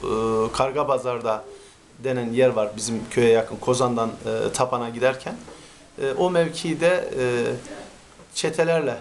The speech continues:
Yusuf amcasının, e, dedemin amcası oluyor o da, e, Fransız ve Ermeni kuvvetlerinin elinden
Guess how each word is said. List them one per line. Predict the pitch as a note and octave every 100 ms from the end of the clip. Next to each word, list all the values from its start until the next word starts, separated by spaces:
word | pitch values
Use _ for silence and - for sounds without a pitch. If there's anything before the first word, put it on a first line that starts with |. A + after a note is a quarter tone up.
| -
Yusuf | C3 -
amcasının, | D#3 C#3 A#2+ A#2 B2 C#3+
e, | D3 B2 A#2 A2 A2 G2 F#2+ - -
dedemin | B2+ B2+ A#2+
amcası | A#2 A#2 A#2 A#2
oluyor | A#2+ G#2+ G2+
o | G2+
da, | C#3+ - -
e, | A2 G#2+ A2 F#2+ - - - - - C#4 D#4 E4+ E4+ E4+ -
Fransız | D#3+ E3 - D3 D3
ve |
Ermeni | C#3 C#3 C#3+ C#3+
kuvvetlerinin | C#3+ C3+ C3+ C3 C3
elinden | B2 B2 B2